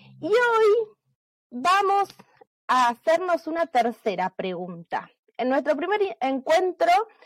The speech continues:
nos preguntamos, ¿por qué Noruega? ¿Por qué vinimos? Cu-, ¿cuál fue la razón? Y en el segundo encuentro nos preguntamos, ¿y qué ponemos en la maleta? ¿Qué, qué no hace falta traer? ¿Y por qué más hay que traer?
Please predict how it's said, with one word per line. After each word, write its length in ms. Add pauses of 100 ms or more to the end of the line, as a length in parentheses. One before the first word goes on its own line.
(240)
nos 160
preguntamos, 640
¿por 200
qué 160
Noruega? 640 (500)
¿Por 200
qué 360
vinimos? 720 (100)
Cu-, 200 (160)
¿cuál 260
fue 160
la 100
razón? 460 (420)
Y 120
en 60
el 140
segundo 440 (200)
encuentro 560
nos 140
preguntamos, 720
¿y 160
qué 140
ponemos 460
en 100
la 80
maleta? 380
¿Qué, 160 (560)
qué 140
no 100
hace 220
falta 360
traer? 460 (580)
¿Y 140
por 260 (640)
qué 160
más 420
hay 180
que 140
traer? 400